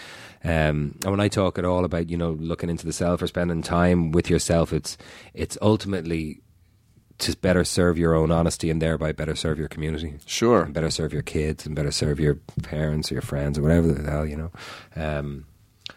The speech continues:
Speaker 1: yeah, it's fascinating.
Speaker 2: Do you, are, do you, are you meditate and focus? And do you
Speaker 1: I
Speaker 2: do
Speaker 1: wish. I've gone through little periods.
Speaker 2: Yeah.
Speaker 1: You?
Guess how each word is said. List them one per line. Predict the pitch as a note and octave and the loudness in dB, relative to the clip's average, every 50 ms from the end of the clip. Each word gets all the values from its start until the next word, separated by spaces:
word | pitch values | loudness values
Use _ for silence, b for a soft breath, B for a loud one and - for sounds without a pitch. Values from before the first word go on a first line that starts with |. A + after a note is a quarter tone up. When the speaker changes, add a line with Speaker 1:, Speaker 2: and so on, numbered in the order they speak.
| B B B B B _ _ | B B B B B _ _
Speaker 1:
yeah, | - D#2+ D2 | -20 -20 -20
it's | C#2 - | -20 -20
fascinating. | - - D2+ D2 - - D2+ C#2 C#2+ C2 C2+ | -20 -20 -20 -20 -20 -20 -18 -18 -16 -14 -2
Speaker 2:
Do | C#2 D3 | 0 2
you, | E3+ F3+ G3+ G3 C3+ | 4 4 2 2 2
are, | C#3 D3 | 0 -2
do | D3 C3+ E3 | -2 -2 -2
you, | F#3+ G3+ D#3+ - B2+ | -2 -2 -4 -4 -4
are | C#3+ | -4
you | D3 D3+ F3 G3 F3+ | -4 -4 -4 -4 -4
meditate | D3 C3+ C#3 C#3+ D#3+ F3+ F#3 F#3 F#3+ F#3+ F#3+ | -2 0 2 4 4 4 2 4 2 2 2
and | D#3 C3 A#2 | 0 -2 0
focus? | - D3 D#3+ D#3 - G3 G3 G3 - - | 2 2 2 4 2 2 2 2 0 -2
And | B2+ A#2+ G#2+ | -2 -2 0
do | G2+ | 0
you | G#2 | 0
Speaker 1:
I | G#2+ | 2
Speaker 2:
do | A2 | 2
Speaker 1:
wish. | B2 B2 B2 - - | 4 4 4 4 2
I've | C3 C3+ - | 2 2 2
gone | F3 F3+ E3+ | 2 2 2
through | D#3+ D#3 B2 | 2 0 2
little | A#2 G#2 G2+ | 0 0 0
periods. | - - G#2+ B2 C#3 D3 D#3 D3+ D3 - - - - | 2 4 4 6 6 4 4 2 0 -6 -10 -2 2
Speaker 2:
Yeah. | A2 A2 G2+ | 2 4 4
Speaker 1:
You? | D#3+ D#3 | 4 2